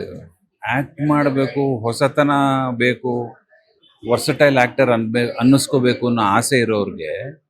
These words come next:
ಒಬ್ಬ ನಟನಿಗೆ ಯಾವಾಗ್ಲೂ ವಿಭಿನ್ನ ಪಾತ್ರಗಳನ್ನ ಮಾಡಬೇಕು, ಬೇರೆ ಬೇರೆ ಆಯಾಮಗಳನ್ನು ನೋಡ್ಬೇಕು. ನಾನು ಬೇರೆ ಬೇರೆ ರೋಲ್ಗಳಲ್ಲಿ ಕಾಣಿಸ್ಕೊಳ್ಬೇಕು ಅನ್ನೋ ಒಂದು ಆಸೆ ಇದ್ದೇ ಇರುತ್ತೆ.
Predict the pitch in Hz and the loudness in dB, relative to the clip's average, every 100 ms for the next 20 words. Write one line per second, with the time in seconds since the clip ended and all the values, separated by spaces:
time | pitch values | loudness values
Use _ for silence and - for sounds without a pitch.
0 | - 143 139 147 127 123 131 180 175 156 | -12 -8 -2 -2 0 -2 0 -2 0 -2
1 | 120 123 135 127 131 95 110 139 _ _ | -2 -4 -6 -6 -6 -4 -6 -10 _ _
2 | _ _ - - _ _ - - - 131 | _ _ -20 -20 _ _ -20 -20 -4 0
3 | 135 160 170 135 127 120 113 104 104 98 | 6 8 8 4 2 0 -2 0 0 0
4 | 90 85 82 - 113 - - _ - - | -2 -6 -8 -12 -16 -16 -20 _ -18 -14
5 | - 107 139 139 131 120 95 104 123 120 | -10 -4 -4 -2 -4 -2 -2 -2 0 -2
6 | 107 104 101 92 90 87 80 82 107 131 | -2 -2 -4 -6 -6 -10 -14 -16 -18 -18
7 | _ _ _ _ _ _ 107 117 143 151 | _ _ _ _ _ _ -6 0 2 2
8 | 123 95 78 - - _ - _ - - | 0 -2 -8 -16 -20 _ -20 _ -20 -20
9 | - - _ _ _ _ _ _ 110 120 | -20 -20 _ _ _ _ _ _ _ -4
10 | 151 131 139 123 101 123 143 127 107 101 | -2 -2 -2 -2 -2 -4 -4 -6 -6 -8
11 | 104 127 - 117 101 95 87 104 117 87 | -8 -8 -6 -8 -6 -8 -10 -12 -8 -8
12 | - 104 85 98 92 90 - - - - | -6 -8 -8 -12 -14 -14 -16 -20 -18 -18